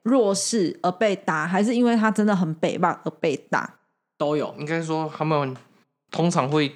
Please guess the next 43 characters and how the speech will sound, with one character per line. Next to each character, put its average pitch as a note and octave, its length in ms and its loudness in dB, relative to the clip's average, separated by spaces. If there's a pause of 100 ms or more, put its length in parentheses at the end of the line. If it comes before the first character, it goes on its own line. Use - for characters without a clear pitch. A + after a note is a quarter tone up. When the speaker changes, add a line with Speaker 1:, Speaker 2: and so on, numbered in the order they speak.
Speaker 3:
挑 C3+ 260 0
那 C3+ 140 0
种 G2 340 -8 (280)
弱 A#2+ 360 -2
势， G2+ 420 -10 (220)
Speaker 1:
嗯。 G3 180 -2
Speaker 3:
然 A2 80 -6
后 A2 80 -4
很 A2+ 160 -2 (140)
北 G2+ 160 -4
吧 G2+ 160 -6
的， G2 180 -8
因 C3 140 0
为 D#3 220 0 (800)
弱 G3 160 6
势 F#3 160 -2
他 E3+ 100 4
不 D3 140 2
会 D3+ 100 4
反 G#2 300 -4
击。 G2+ 320 -8 (280)
Speaker 1:
嗯， A3+ 360 2
嗯， G3+ 360 0
嗯。 D#3+ 40 -6
Speaker 3:
这 D3+ 80 0
样 C#3 80 0
他 D3 100 4
就 C#3+ 200 2
有 G#2+ 220 0 (180)
更 C3+ 200 0
一 A#2+ 80 -2
步 B2+ 240 -4
的 A2 320 -2
自 A#2+ 200 -6
信。 G#2+ 340 -4 (160)
Speaker 1:
嗯， - 20 -20
嗯， G3+ 640 0
嗯。 - 20 -4
Speaker 3:
啊， C#3 80 -2
再 C#3+ 160 0
来 A#2 140 0
就 C3 120 -6
是， C3+ 460 -4